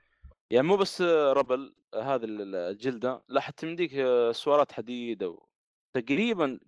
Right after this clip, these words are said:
قريبة من ال-، ساعة أبل. يعني يمكن ساعة أبل أحلى ميزة فيها عن الساعات الباقية، م-، يعني كثرة إكسسوارات يعني.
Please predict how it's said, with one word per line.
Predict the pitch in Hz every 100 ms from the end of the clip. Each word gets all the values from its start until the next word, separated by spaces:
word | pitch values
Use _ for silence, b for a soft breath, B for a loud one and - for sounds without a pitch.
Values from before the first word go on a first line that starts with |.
| -
قريبة | 127 240 160
من | 120 110
ال-، | 107 101 95 90 95
ساعة | 120 107 113
أبل. | 87 87
يعني | 95 107
يمكن | 120 117 135
ساعة | 123 139 127
أبل | 151 135
أحلى | 135 143
ميزة | 147 147 127
فيها | 139 151 165 - _ _ _ _ -
عن | 123
الساعات | - 131 139 135
الباقية، | 120 139 139
م-، | 123 117 87 76 - - -
يعني | - _ _ _ -
كثرة | 143
إكسسوارات | 123 - - - 113 110 90
يعني. | - -